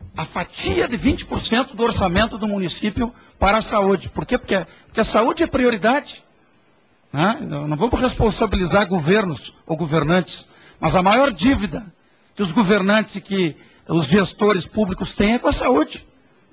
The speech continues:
É, é, a gente vê todo dia, né? E é preocupante. E, e aí vem essa questão da descentralização, que é importante que ela seja feita,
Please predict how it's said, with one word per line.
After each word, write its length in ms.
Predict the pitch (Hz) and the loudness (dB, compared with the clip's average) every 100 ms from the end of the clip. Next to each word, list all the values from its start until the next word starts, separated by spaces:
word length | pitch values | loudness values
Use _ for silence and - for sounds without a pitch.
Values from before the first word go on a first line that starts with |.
| - | -10
É, 40 | |
é, 500 | - 135 160 - 156 - - | -8 -4 -6 -6 -8 -10 -10
a 60 | 147 | -2
gente 300 | 190 214 165 | -2 -2 -2
vê 120 | 220 | 0
todo 280 | 254 220 165 | 0 0 0
dia, 360 | 190 262 170 - _ _ _ _ | 0 0 -2 -8 _ _ _ _
né? 260 | 120 123 - | -2 0 0
E 140 | 147 | 0
é 40 | 160 | 0
preocupante. 800 | - 214 - - 277 269 - - _ _ _ _ _ - | 0 -4 -4 0 0 -2 -12 -20 _ _ _ _ _ -8
E, 420 | 160 180 185 175 165 | -2 2 2 0 0
e 140 | 180 | 2
aí 360 | 185 202 240 233 | 2 4 2 2
vem 200 | 208 226 | 0 0
essa 220 | - 226 | -2 -2
questão 320 | 202 - 214 | -4 -2 -2
da 100 | 214 | -2
descentralização, 840 | - 233 208 214 196 185 - 226 | -2 -2 0 -2 0 0 2 -2
que 80 | 220 | 0
é 20 | |
importante 580 | 175 185 165 208 - - _ _ - | 0 0 2 0 0 -8 _ _ -4
que 80 | |
ela 140 | 165 160 | -2 0
seja 260 | 190 147 | 0 -2
feita, 460 | 131 180 165 - | 0 2 2 -2